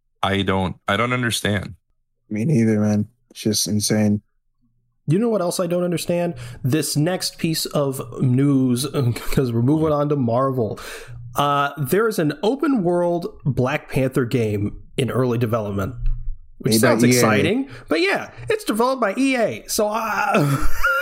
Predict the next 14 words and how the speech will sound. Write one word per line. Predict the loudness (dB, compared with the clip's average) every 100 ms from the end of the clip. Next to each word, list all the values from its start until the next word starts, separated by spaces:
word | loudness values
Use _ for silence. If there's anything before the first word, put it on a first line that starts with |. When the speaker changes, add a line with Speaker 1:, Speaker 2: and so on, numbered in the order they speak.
| -4 -12
Speaker 3:
<laughs> | -20 -16 -6 -6 -4 -2
Speaker 1:
Dude, | -2 -2 -6 -4 0 0 -2
it's, | -2 -2 -2
it's | -4 -2
loaded | 0 0 2 -2 -2
though. | -4 -4 -8 -6 -4
It's | -4 -2
loaded | 0 0 -2 -2
though, | -4 -4 -6
because | -4 -2 -2
it's | -2
like, | -2 -2 -6 -14 -12 -12 -12 -4
it's | -2 0
like | 0 -2